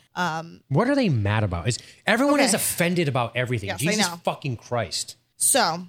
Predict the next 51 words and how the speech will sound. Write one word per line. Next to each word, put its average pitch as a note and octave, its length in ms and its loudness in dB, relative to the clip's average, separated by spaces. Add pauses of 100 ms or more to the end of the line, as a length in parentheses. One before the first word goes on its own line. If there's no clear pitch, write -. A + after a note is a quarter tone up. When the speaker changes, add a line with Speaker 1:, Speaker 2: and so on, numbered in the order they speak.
(280)
Speaker 1:
I D4 120 0
was D#4+ 120 0
super A3+ 300 0
offended F3 420 -4
by E3+ 100 -6
the E3+ 140 -14
Jaime F3+ 220 -6
Cersei F3+ 420 -8
thing D3+ 300 -20 (200)
back F3+ 380 -4
last F3+ 280 -2
season F3 320 -8
or E3 80 -12
whatever, E3 480 -10
Raper F3 320 -6
of D#3+ 80 -12
Dames E3+ 500 -6
or F3 60 -8
whatever F3 280 -6
we F3 80 0
Speaker 2:
Yeah, F#3+ 100 4
Speaker 1:
call F2 80 0
the F2 80 -2
Speaker 2:
it - 20 2
was G#2+ 180 2
Speaker 1:
episode. D3 140 2
Speaker 2:
fucking B2 160 0
stupid. - 480 -2
Speaker 1:
And A3+ 80 2
I A3 140 0
was D4+ 120 -2
offended A3+ 440 -2
by G#3+ 140 0
this F#3 300 -4
because F3+ 600 -8 (460)
this B3+ 220 2
happened, G3+ 600 -2
which F#3+ 260 -10
to - 120 -2
me G#3+ 140 2
was F#3+ 120 -4
clearly G3+ 360 -6
rape, F#3 400 -8 (300)
and G3 100 0
they F#3+ 80 0
were F3 80 -10
trying F#3+ 220 -2
to - 60 -4
say G3 120 0
it E3 80 -2
wasn't. E3+ 640 -12